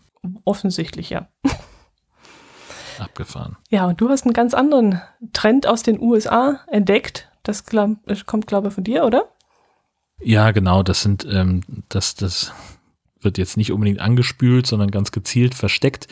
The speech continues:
Speaker 2: Ähm, und zwar gibt es etwas, ähm, dass Leute, äh, Steine bemalen und sie dann verstecken, damit andere die finden können. Also hast du halt irgendwie so einen, so einen Kieselstein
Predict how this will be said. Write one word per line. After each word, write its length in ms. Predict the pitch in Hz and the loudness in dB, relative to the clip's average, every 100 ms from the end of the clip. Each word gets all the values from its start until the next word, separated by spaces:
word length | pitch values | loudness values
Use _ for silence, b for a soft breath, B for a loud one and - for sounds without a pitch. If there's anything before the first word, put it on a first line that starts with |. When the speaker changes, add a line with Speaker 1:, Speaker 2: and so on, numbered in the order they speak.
| B B B - | B B B -2
Speaker 2:
Ähm, 280 | 110 101 104 | 2 2 2
und 180 | 101 | -2
zwar 380 | 95 - 98 113 | -4 -2 2 2
gibt 240 | 110 113 - | 2 -2 -2
es 120 | - | -2
etwas, 420 | 101 - 107 - _ _ _ _ _ _ _ _ - | -2 0 0 -2 _ _ _ _ _ _ _ _ -4
ähm, 280 | 113 98 98 | 0 2 2
dass 240 | 101 - | 2 0
Leute, 440 | 98 90 101 117 113 B B B - | 2 2 4 2 2 B B B -4
äh, 240 | 98 92 - | 0 0 0
Steine 520 | - - 90 120 139 | -2 2 4 4 4
bemalen 640 | 131 120 113 110 131 147 151 | 4 4 4 4 4 2 0
und 220 | 117 110 | 0 0
sie 140 | - | 0
dann 300 | 104 98 120 | 0 2 2
verstecken, 500 | 127 110 - 117 104 | 0 0 0 0 0
damit 260 | 90 90 92 | -2 -2 -2
andere 240 | 98 104 | -2 -2
die 120 | 101 98 | -2 -2
finden 280 | 110 107 98 | -4 -4 -8
können. 300 | - 82 78 | -10 -12 -12
Also 260 | 87 87 | -10 -6
hast 160 | 85 92 | -4 -4
du 40 | |
halt 100 | 95 | -4
irgendwie 200 | 92 98 | -2 0
so 100 | 90 | 0
einen, 100 | 90 87 | -2 -4
so 80 | |
einen 80 | 85 | -6
Kieselstein 720 | - 139 147 127 135 127 135 | -2 0 0 0 2 4 2